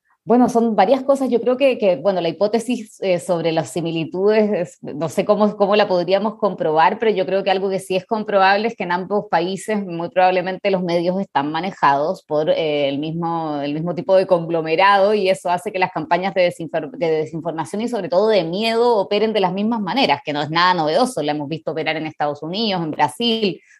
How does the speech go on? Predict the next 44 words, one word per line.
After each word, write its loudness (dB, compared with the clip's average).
¿no? 0
En, -2
en -4
Inglaterra 2
también. -4
Entonces, -4
claro, 2
está, 2
está 0
esa 0
estrategia -4
que -4
yo -4
creo -4
que -6
sí -2
es, -2
es -4
similar. -2
Em, 2
respecto 0
del 2
propio, 0
de, -8
de, -6
de, -4
o -14
sea, -2
de 0
cómo -4
se -8
está -4
llevando 0
acá 0
la 2
campaña, -2
se, -2
creo 2
que 2
la 2
derecha 0
la -2
está 0
llevando -2